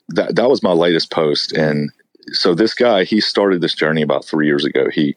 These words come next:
you know, went to the doctor, and he's, he's in the medical field, and went to the doctor, and, and they had that hard talk about, "Hey, listen, you're, you're coming up on your, you know, mid sixties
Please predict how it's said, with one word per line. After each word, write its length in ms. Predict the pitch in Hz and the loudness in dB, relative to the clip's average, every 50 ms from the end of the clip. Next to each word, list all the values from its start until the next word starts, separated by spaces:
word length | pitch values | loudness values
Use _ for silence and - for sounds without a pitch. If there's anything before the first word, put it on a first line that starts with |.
| _ | _
you 80 | - 71 | -6 -4
know, 180 | 71 65 67 71 | -2 -2 0 0
went 180 | 76 92 95 | -2 -2 -2
to 80 | - 98 | -2 -2
the 100 | 92 85 | -2 0
doctor, 400 | 76 78 73 71 - - - 71 | 0 0 0 0 -2 -2 -2 -2
and 140 | 71 73 - | -2 -2 0
he's, 260 | 120 123 - - - - | 0 0 0 -2 -6 -4
he's 220 | - 127 117 - | -2 -2 -2 0
in 180 | - 85 90 82 | 0 0 0 0
the 80 | 76 | 0
medical 340 | 69 71 73 71 69 - 69 | 0 0 0 -2 -2 -2 -4
field, 300 | - - 67 64 64 - - | -2 0 0 0 0 0 -2
and 220 | 73 73 69 69 - - - - - - - - - - - - - - _ _ | -4 -4 -4 -6 -10 -16 -20 -18 -18 -20 -14 -12 -12 -12 -12 -14 -18 -20 _ _
went 160 | - 104 113 - | 0 0 0 2
to 80 | 143 | 2
the 80 | 117 101 | 2 4
doctor, 440 | 92 92 87 87 - - 90 87 87 | 4 2 2 0 0 0 0 2 2
and, 200 | 82 80 78 71 - | 2 0 0 -2 -2
and 120 | 82 82 | -2 0
they 80 | 80 78 | 0 2
had 200 | 87 87 85 80 | 2 0 2 2
that 140 | 82 78 - | 0 0 2
hard 260 | 85 80 78 73 73 | 2 2 0 0 0
talk 260 | 82 78 76 - - | 0 0 0 0 0
about, 380 | 76 67 73 71 69 69 - _ _ _ _ _ _ _ _ _ _ _ - | -2 0 2 2 2 0 -2 _ _ _ _ _ _ _ _ _ _ _ -2
"Hey, 80 | 90 | 0
listen, 340 | 80 82 80 - - 76 73 | 2 2 0 0 0 -2 -2
you're, 160 | 71 69 69 - | -2 -2 -2 -2
you're 180 | - 73 71 - | -2 -4 -4 -2
coming 240 | - - 90 92 90 | -2 -2 0 0 0
up 120 | 78 - | 0 0
on 300 | 85 78 78 78 76 - - | 0 0 0 0 -4 -4 -6
your, 240 | - 80 78 71 - - _ - | -4 -2 -2 -2 -4 -6 _ -6
you 120 | 73 76 | -4 -2
know, 100 | 71 71 | -2 0
mid 220 | 76 78 87 85 - | 0 0 -2 -2 -2
sixties 640 | - - 82 - - - 147 151 151 143 - - | -2 -2 -2 -4 -2 -2 0 0 0 -2 -4 -8